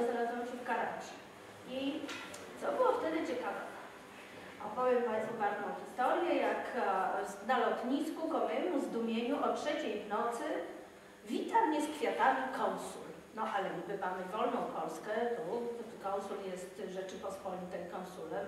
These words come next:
myślę sobie, no to niby tak powinno być, prawda? Tu gdzie dziennikarka z kamerą jedzie wielki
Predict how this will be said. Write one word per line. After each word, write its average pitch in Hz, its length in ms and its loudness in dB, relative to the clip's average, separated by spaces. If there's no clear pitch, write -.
myślę 170 240 -10
sobie, 190 240 -10
no 175 60 -10
to 196 60 -8
niby 180 200 -12
tak - 120 -8
powinno 170 400 -10
być, 453 200 0
prawda? - 300 -10
Tu 214 120 -14
gdzie 202 160 -8
dziennikarka 190 1080 -2
z - 80 -8
kamerą 190 400 0
jedzie 180 200 0
wielki 185 280 -6